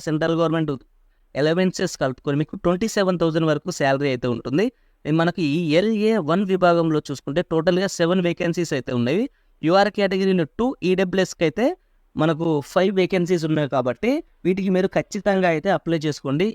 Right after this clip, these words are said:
ఏ విభాగంలో వారైనా, ఏ క్యాస్ట్ వారైనా కూడా యూఆర్ విభాగంలో ఉన్నాయి కాబట్టి మీరు ఖచ్చితంగా వీటికి అప్లికేషన్స్ అయితే పెట్టుకోండి. దీనికి వచ్చేసి టెన్త్ క్లాస్ with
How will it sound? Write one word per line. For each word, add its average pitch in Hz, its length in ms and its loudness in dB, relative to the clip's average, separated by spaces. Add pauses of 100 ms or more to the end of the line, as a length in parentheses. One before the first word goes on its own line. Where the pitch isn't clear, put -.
(120)
ఏ - 20 4 (140)
విభాగంలో 156 480 2
వారైనా, 143 380 0
ఏ - 20 2 (140)
క్యాస్ట్ 156 260 -2
వారైనా 135 360 0
కూడా 170 220 0
యూఆర్ 170 340 2
విభాగంలో 147 480 2
ఉన్నాయి 135 280 -2
కాబట్టి 123 320 -2 (460)
మీరు 170 140 2 (120)
ఖచ్చితంగా 170 480 0
వీటికి 220 280 0 (380)
అప్లికేషన్స్ 165 540 -2
అయితే 147 120 -2 (100)
పెట్టుకోండి. 135 380 0 (360)
దీనికి 208 340 2
వచ్చేసి 196 280 -2 (120)
టెన్త్ 190 240 0
క్లాస్ 208 280 4
with 190 140 -6